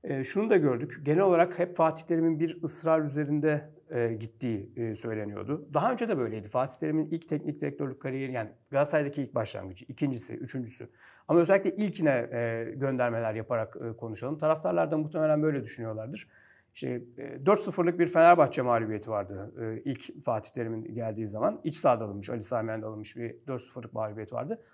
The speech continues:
Sonradan oyunu dönüştürmeye başladı. Çok ısrar etmedi. Üçüncü gelişi, iç sahada Gaziantepspor'a kaybettiği bir, e, maç vardı.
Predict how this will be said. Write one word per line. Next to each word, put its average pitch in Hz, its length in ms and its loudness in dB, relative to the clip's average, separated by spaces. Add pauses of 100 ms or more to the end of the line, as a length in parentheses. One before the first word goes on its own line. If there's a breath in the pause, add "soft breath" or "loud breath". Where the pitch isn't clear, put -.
(100)
Sonradan 202 460 6
oyunu 180 260 10
dönüştürmeye 165 520 4
başladı. 110 320 0
Çok 160 200 -4
ısrar 135 320 4
etmedi. 117 300 -6 (800 soft breath)
Üçüncü 196 360 0
gelişi, 220 480 0 (420)
iç 214 120 0
sahada 180 320 10
Gaziantepspor'a 175 1040 6
kaybettiği 156 640 4
bir, 151 300 -4
e, 139 180 -2
maç 151 300 4
vardı. 113 360 4